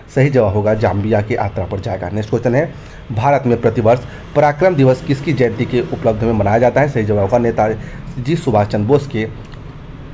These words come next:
जयंती पर मनाया जाता है। नेक्स्ट क्वेश्चन है, कर्पूरी ठाकुर को भारत रत्न मरणोपरांत सम्मानित किया जाएगा, वो किस राज्य के पूर्व मुख्यमंत्री हैं? सही जवाब होगा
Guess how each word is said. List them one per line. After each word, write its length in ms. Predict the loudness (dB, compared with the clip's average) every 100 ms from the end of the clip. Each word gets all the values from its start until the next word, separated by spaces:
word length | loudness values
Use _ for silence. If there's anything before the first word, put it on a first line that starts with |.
| -10 -6
जयंती 380 | 2 2 2 0
पर 160 | 0
मनाया 320 | 2 2 2
जाता 220 | 0 -2 2
है। 60 |
नेक्स्ट 140 | 0 2
क्वेश्चन 240 | 0 2
है, 40 |
कर्पूरी 320 | 2 0 0 -2
ठाकुर 300 | -2 -2 0
को 140 | 0
भारत 320 | 2 0 0
रत्न 240 | -2 -2 -10 -14 -14 -2
मरणोपरांत 600 | 2 4 4 2 2 0
सम्मानित 400 | -2 -2 0 0 0
किया 140 | 2 2
जाएगा, 300 | 4 4 2
वो 120 | 2
किस 260 | -2 -2
राज्य 220 | 0 0 -2
के 80 |
पूर्व 340 | -4 -2 0 2
मुख्यमंत्री 420 | 2 -2 -4 -2
हैं? 100 | -4
सही 180 | -2 -2
जवाब 260 | -2 -2
होगा 280 | -2 -2 -2